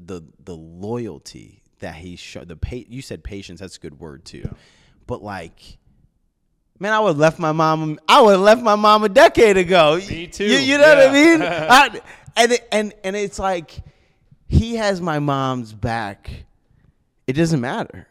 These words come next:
Speaker 1: It doesn't matter. That's his, that's, that's his wife. And it's,
Speaker 2: So
Speaker 1: and so for me, I look, like, that's, that's a specific example of something that I really look up to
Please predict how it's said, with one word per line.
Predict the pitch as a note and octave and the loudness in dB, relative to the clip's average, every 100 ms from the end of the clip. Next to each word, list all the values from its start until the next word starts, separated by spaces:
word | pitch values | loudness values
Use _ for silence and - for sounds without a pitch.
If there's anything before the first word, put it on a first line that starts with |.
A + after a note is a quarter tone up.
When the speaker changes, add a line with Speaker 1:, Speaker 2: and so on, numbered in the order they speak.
| _ | _
Speaker 1:
It | C3+ | -6
doesn't | D3+ E3+ D#3 | -4 -2 -2
matter. | E3+ D#3 | -4 -4
That's | G#2+ D3 | -6 -6
his, | B2 G#2 G#2+ | -8 -16 -12
that's, | C3+ C#3 - | -8 -8 -10
that's | - B2+ - | -10 -10 -12
his | G2+ | -14
wife. | A2+ F2 - _ _ - | -10 -10 -14 _ _ -8
And | C3+ | -6
it's, | C3+ | -4
Speaker 2:
So | E3+ - - _ | -6 -12 -20 _
Speaker 1:
and | C#3+ | -6
so | C#3 D3 | -2 -2
for | C#3 | 0
me, | E3 G#3 | 0 0
I | C#3+ | 0
look, | D3 - - | -2 -6 -10
like, | B2 B2+ A#2 | -8 -6 -6
that's, | D3+ - - | -8 -8 -14
that's | D3+ D3 | -12 -12
a | C#3+ | -16
specific | - A#2+ - B2+ A2+ G#2 | -18 -18 -16 -16 -16 -20
example | G2+ F#2 G#2 G#2 G#2 F#2 | -20 -18 -18 -16 -16 -18
of | |
something | - G2+ F#2+ | -18 -18 -16
that | F2+ | -16
I | F2 | -16
really | E2+ G2+ F#2+ F#2 | -16 -18 -18 -18
look | F2+ E2+ | -18 -16
up | F#2 - | -18 -18
to | - F#2+ E2 | -18 -16 -14